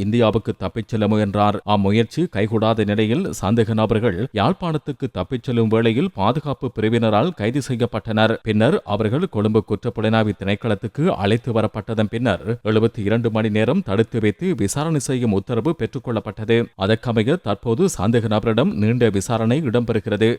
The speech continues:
தமக்கு இந்த கொலை ஒப்பந்தத்தை வழங்கியது வெளிநாட்டில் மறைந்திருக்கும் கஹெல் பத்ர பத்மே எனும் நபர் எனவும் இதற்கு இரண்டு லட்சம் ரூபாய் பணம் வழங்கப்பட்டதாகவும் துப்பாக்கிதாரி போலீசாரிடம் சுய வாக்குமூலம் வழங்கியுள்ளதாக தெரிவிக்கப்படுகிறது.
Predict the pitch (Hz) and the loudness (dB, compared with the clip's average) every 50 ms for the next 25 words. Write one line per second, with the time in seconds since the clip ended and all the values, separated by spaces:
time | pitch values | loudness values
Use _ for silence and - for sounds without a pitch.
0 | - 113 107 110 110 - - 196 185 123 113 110 113 98 - - 104 120 123 110 | -2 0 2 2 0 0 -2 -2 0 2 4 4 4 2 2 0 0 2 4 2
1 | 107 - - 123 117 113 110 - - 107 95 101 107 120 113 107 113 110 113 107 | 2 0 0 -2 0 0 0 0 0 0 2 2 4 4 2 4 2 2 4 2
2 | 90 76 - - 92 101 117 113 113 113 110 - - 110 98 92 95 107 117 113 | 0 0 -4 -4 0 0 2 2 2 0 0 0 -2 -2 0 0 2 2 0 2
3 | 107 110 107 - - 147 160 156 - - 107 95 101 127 117 113 - - 107 104 | 2 2 0 0 -2 -4 -4 -4 -6 -8 -8 -4 0 0 0 0 0 -2 -6 -6
4 | - - 120 117 107 95 92 95 101 - - 120 117 110 110 110 110 107 113 113 | -4 -2 0 0 0 2 2 0 -2 -2 0 0 0 0 2 0 0 2 2 2
5 | 95 90 95 120 113 117 117 120 117 120 101 85 90 107 - - 107 110 113 113 | 2 2 0 0 0 2 2 2 2 2 0 -2 -2 -6 -6 -6 2 2 2 2
6 | - 185 208 165 107 101 110 120 117 117 113 - - 123 113 110 104 110 110 - | 2 -2 -4 0 0 0 2 2 2 2 0 0 0 -2 -2 0 0 0 0 -2
7 | - 110 107 120 147 180 - 92 95 110 113 120 - - 107 - 110 110 110 113 | -2 -6 -4 -4 -4 -2 -2 -2 -2 -2 -2 -4 -6 -6 -10 -10 -4 -2 -2 -2
8 | 110 123 117 127 120 92 85 - 110 - - 151 147 127 - 131 - 123 113 117 | -2 -4 -4 -2 -2 -2 -2 -6 -8 -8 -6 -6 -6 -6 -6 -8 -6 -2 -2 0
9 | 113 110 85 95 127 - _ _ - 110 120 123 - 135 120 117 110 110 139 196 | 0 0 0 -2 -4 -6 _ _ -2 0 0 0 0 0 -2 0 2 0 0 -2
10 | - _ - - 120 120 147 175 147 - 92 110 120 - 147 135 131 127 120 113 | -2 _ -10 -4 -2 0 0 0 0 0 0 -2 -2 -2 -6 -4 0 0 2 2
11 | 101 92 107 120 120 117 113 113 104 107 110 - 151 147 - 127 120 117 123 113 | 2 2 2 0 0 0 0 0 2 2 0 0 -2 -6 -4 -2 0 0 0 0
12 | - 120 - 120 110 107 98 98 98 95 107 110 | -2 -4 -4 -2 -2 -2 0 0 -2 2 4 4